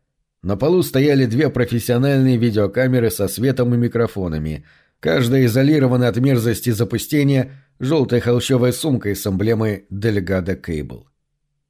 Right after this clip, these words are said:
«Давайте побыстрее все сделаем!»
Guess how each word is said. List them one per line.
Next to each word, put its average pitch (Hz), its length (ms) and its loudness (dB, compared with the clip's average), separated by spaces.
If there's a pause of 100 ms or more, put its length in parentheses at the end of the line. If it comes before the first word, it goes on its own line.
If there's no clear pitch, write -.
(320)
«Давайте 160 540 2
побыстрее 170 640 2
все 175 240 0
сделаем!» 139 640 2